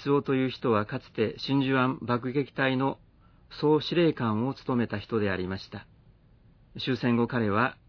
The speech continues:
国際正義の名のもとに行われた戦犯裁判の中に、結局これは法の名を借りた復讐ではないかという現実を見て取り、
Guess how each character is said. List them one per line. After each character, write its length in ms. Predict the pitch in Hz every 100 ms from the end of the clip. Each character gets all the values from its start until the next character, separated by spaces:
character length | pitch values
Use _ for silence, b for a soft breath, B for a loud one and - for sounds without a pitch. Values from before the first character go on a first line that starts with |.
| _ _ - _ -
国 200 | 131 -
際 240 | 143 131
正 220 | 117 147 131
義 120 | 113
の 140 | 110
名 120 | 120
の 100 | 120
も 140 | 107 104
と 140 | 120
に 160 | 110 104
行 240 | 113 117
わ 160 | 113 113
れ 120 | 107
た 280 | - 120 - _ b b -
戦 180 | 127 123
犯 200 | 135 127
裁 220 | 139 131
判 160 | 110 104
の 100 | 104
中 280 | 123 127 107
に、 160 | 92 - - - _ - -
結 180 | - -
局 180 | 113
こ 140 | - 131
れ 100 | 131
は 240 | 135 - - b b b b
法 260 | 135 139
の 140 | 147 147
名 200 | 147 147
を 80 |
借 200 | 147 147
り 60 | 143
た 260 | - 147 - - _
復 240 | - 120
讐 280 | 151 - 175
で 120 | 185
は 100 | 175
な 160 | 147 147
い 60 | 131
か 140 | 127
と 120 | 127
い 100 | 123 120
う 80 |
現 260 | 107 117 123
実 260 | 120 - 127
を 60 |
見 140 | 123 123
て 120 | 110
取 220 | 110
り、 60 | 101